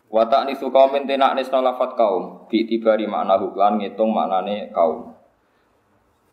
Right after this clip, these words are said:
Wa tadhkiruhu te mudzakarna kaum bi tibari lafzi kelawan ngitung lafate kaum niku mudzakkar. Iz qala nalikane ngendikan lahum maring kaum sapa akhuhum dulure kaum ru-,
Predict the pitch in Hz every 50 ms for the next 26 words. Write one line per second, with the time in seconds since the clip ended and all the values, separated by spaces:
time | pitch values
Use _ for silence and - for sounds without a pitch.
0 | _ - 123 123 123 120 120 123 156 170 165 170 - 160 147 139 139 123 117 123
1 | 120 120 131 135 135 131 117 117 113 113 117 117 110 113 113 110 107 101 107 120
2 | 123 127 120 113 110 - 117 110 - 104 98 104 98 101 98 98 - 110 120 117
3 | 110 107 104 104 104 104 101 98 95 - - 113 123 127 123 117 110 104 104 104
4 | 104 101 95 92 104 101 - 95 98 107 101 104 107 110 117 113 107 92 80 82
5 | 80 80 - 69 65 - - - _ _ _ _ _ _ _ _ _ _ _ _
6 | _ _ _ _ _ _ _ _ _ _ _ _ _ _ _ _ _ _ _ _
7 | _ _ _ _ - 120 110 - 139 135 135 139 143 143 139 135 139 123 135 139
8 | 139 139 139 135 123 113 131 127 139 135 131 131 123 117 139 139 135 131 131 131
9 | 131 131 123 135 127 113 110 110 110 117 123 120 123 110 117 110 - 139 123 110
10 | 110 110 110 110 110 110 110 110 113 113 110 107 107 117 120 123 117 113 - -
11 | - 113 113 110 -